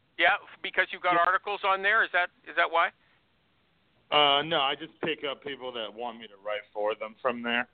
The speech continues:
Speaker 2: I don't make any
Speaker 1: Yeah,
Speaker 2: money
Speaker 1: but
Speaker 2: directly from there, no.
Speaker 1: No, no, that's not what I meant. Yeah, how did you pick up client? You know what? We don't have enough time to ask, ask you that. What should I ask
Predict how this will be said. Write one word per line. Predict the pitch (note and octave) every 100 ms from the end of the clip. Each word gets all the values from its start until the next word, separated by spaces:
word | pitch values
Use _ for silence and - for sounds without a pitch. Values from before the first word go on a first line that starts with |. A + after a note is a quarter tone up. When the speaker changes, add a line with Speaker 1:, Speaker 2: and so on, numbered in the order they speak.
| -
Speaker 2:
I | C3+
don't | D3+ C3+
make | B2 C3+ B2
any | C3 A#2+
Speaker 1:
Yeah, | A#2 E3
Speaker 2:
money | A2+
Speaker 1:
but | G#2+
Speaker 2:
directly | G2 G2+ A2 - G2 -
from | - F#2+
there, | F#2 F2+ F2+
no. | F2+ - _ _ _ _ _ _ _ _ _ _ _
Speaker 1:
No, | D#3
no, | E3 E3+
that's | F3 -
not | D3
what | C3+
I | B2+
meant. | B2+ A#2+ F#2
Yeah, | B2+ A#2+
how | E3
did | G3 F3
you | D#3
pick | G#3 -
up | F3
client? | - F3 E3+ - -
You | - E3+
know | E3+
what? | F3+
We | F3
don't | E3+ D#3
have | D3+
enough | C#3+ C#3 -
time | C#3+ C#3+
to | C#3 G#2+
ask, | A2 G#2 - -
ask | A#2+ A2
you | -
that. | A2 - - -
What | G3 C4+
should | - C4+
I | A#3
ask | A3